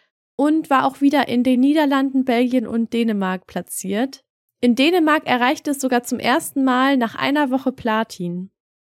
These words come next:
Aus dem Album stammt übrigens auch ihre erste Single Fehlerfrei,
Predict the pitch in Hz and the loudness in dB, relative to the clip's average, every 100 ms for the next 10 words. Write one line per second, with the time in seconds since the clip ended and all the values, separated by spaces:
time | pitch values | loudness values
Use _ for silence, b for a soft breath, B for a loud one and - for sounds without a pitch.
0 | _ - 254 254 269 226 240 302 330 330 | _ -4 -2 0 -2 0 0 2 2 2
1 | 320 - 220 - 285 277 262 - 247 - | 0 0 0 -2 0 0 -2 -2 -2 -2
2 | 240 226 226 - 277 285 - - 285 277 | -2 0 0 0 -2 -2 -6 -2 0 2
3 | 262 262 277 285 254 208 - 185 185 208 | 2 0 0 2 0 -2 -6 -4 -2 0
4 | 269 | -2